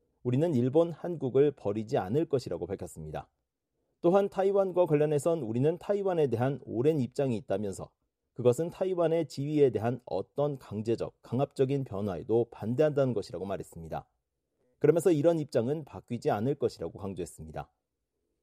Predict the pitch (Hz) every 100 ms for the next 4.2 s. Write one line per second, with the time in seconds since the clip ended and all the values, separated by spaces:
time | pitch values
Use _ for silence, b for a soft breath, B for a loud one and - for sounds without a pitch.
0 | _ - 170 175 185 180 214 202 208 208
1 | 190 180 175 175 160 151 165 - 113 135
2 | 151 151 165 - 127 160 143 110 104 95
3 | 92 127 - 151 147 139 120 - 85 82
4 | 80